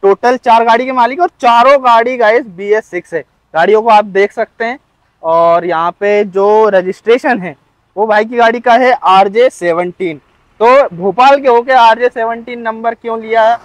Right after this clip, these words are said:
कैसे इनकी कहानी, चलो बात करते हैं। तो अतुल भाई,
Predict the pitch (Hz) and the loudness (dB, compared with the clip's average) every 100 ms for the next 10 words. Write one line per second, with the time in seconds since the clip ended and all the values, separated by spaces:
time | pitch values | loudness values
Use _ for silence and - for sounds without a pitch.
0 | - - - 202 208 233 233 226 226 226 | -16 -20 -6 -4 -2 0 2 0 -4 -6
1 | 202 240 247 233 214 208 - 226 226 190 | -4 -4 -2 0 2 0 0 -4 -4 -8
2 | - _ - 233 226 277 262 277 | -10 _ -2 0 0 2 4 2